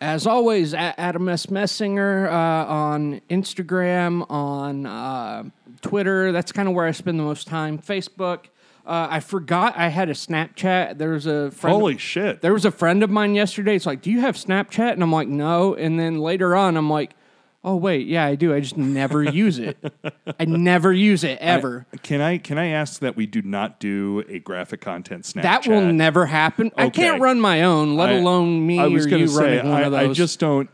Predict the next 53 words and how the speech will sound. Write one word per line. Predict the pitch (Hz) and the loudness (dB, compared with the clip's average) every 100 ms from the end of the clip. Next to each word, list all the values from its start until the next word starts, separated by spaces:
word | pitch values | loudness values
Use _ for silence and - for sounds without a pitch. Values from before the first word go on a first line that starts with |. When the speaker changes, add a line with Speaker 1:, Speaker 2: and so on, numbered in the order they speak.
| - | -6
Speaker 2:
you're | 143 185 | 0 2
gonna | 202 | 2
have | 156 156 | 2 0
to | 151 | 0
explain | 117 - 117 110 113 | -2 -2 -2 0 -2
it | - | -2
to | - 120 | -2 0
me | 120 120 113 - | 2 0 -4 -4
because | 113 104 117 110 | -4 0 0 0
I | 110 | -4
think | 120 104 | -4 -4
I've | 104 | -4
gotten | 107 92 87 | -4 -6 -8
too | 98 101 | -8 -8
old | 82 - | -8 -12
finally. | - 87 80 82 - - | -8 -8 -8 -10 -12 -4
<laughs> | 196 - 190 - | -4 -2 -4 -2
Speaker 1:
Uh, | 196 226 208 | 0 2 2
well, | 285 | 2
you're | 269 247 | 4 4
married, | 185 143 135 - | 4 2 -2 -4
so | - 160 | -2 0
you | 160 190 | 2 2
Speaker 2:
I | |
Speaker 1:
don't | 175 | 2
Speaker 2:
am. | |
Speaker 1:
have | 180 175 156 | 4 4 2
as | 143 | 2
much | 160 - | 0 2
use | 160 160 | 0 0
for | - 165 151 | 2 2 4
it | |
as | 147 143 | 2 0
a | |
single | 143 170 151 | 0 0 -2
guy | 143 139 | -2 -2
like | 127 131 | -4 -8
myself. | 123 139 143 - - | -10 -8 -8 -10 -10
Speaker 2:
Or, | - 139 143 135 | 0 2 2 0
and | 147 | -2
I'm | 131 | 0
not | 135 131 | 0 -2
a | |
s-, | 113 - | -4 -6
a | |
married | 120 120 117 107 | -4 -2 -2 -2
scumbag | - - 107 95 92 90 | -4 -4 -4 -4 -6 -8
either, | 101 87 87 | -8 -8 -10
so | - 147 127 123 | -8 -6 -6 -6
there | 127 123 | -6 -6
is | 113 101 | -6 -8
that. | 113 90 90 - | -10 -10 -10 -4
Um, | 127 127 123 | 0 0 -2